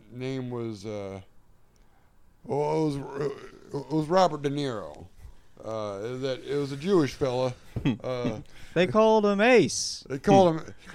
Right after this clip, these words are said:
Speaker 1: They called him Ace.
Speaker 3: Ace
Speaker 1: And,
Speaker 3: Rothel-, uh, Ace Brothelstein. <laughs>
Speaker 1: uh, and Ace Brothel, uh, he had,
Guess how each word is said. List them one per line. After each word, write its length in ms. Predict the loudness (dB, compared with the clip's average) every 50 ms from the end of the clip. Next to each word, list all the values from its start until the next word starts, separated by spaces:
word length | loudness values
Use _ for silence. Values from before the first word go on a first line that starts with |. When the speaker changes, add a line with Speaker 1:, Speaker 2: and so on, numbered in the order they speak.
| -6 -4
Speaker 1:
They 80 | -2
called 340 | 4 6 8 8 8 6 4
him 80 | 2 0
Ace. 360 | 0 0 -2 -6 -8 -2 2
Speaker 3:
Ace 220 | 2 4 4 2 2
Speaker 1:
And, 80 | 4
Speaker 3:
Rothel-, 420 | 6 6 6 6 4 2 0 -4 -2 0 0
uh, 100 | 2 2 4
Ace 220 | 4 4 4 4 0
Brothelstein. 1000 | 0 4 6 6 6 6 4 4 2 2 2 0 0 2 4 4 2 0 -2 -6
<laughs> 60 | -4 -2
Speaker 1:
uh, 460 | -2 -2 -2 -4 -2 0 2 2 2 2
and 280 | 2 2 2 2 -2 -4
Ace 460 | -4 -4 0 2 4 4 4 2 0
Brothel, 720 | 2 6 8 10 10 8 8 4 0 -4 -4 -6 -6 -12 -16 -14
uh, 380 | -12 -12 -12 -14 -14 -10 -10 -10 -8
he 280 | -6 -4 0 4 6 6
had, 400 | 8 8 8 8 6 4 2